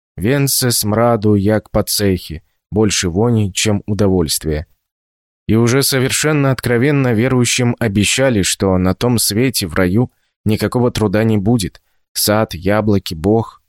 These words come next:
полный пансион и ангельские вечера самодеятельности.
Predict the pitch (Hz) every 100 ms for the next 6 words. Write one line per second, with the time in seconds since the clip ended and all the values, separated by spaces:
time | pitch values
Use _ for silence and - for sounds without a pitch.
0 | _ 104 117 113 107 - 104 92 - 101
1 | 127 123 _ _ 98 104 123 127 120 107
2 | - 117 107 98 98 95 90 98 - -
3 | 101 85 71 69 - - 80 - -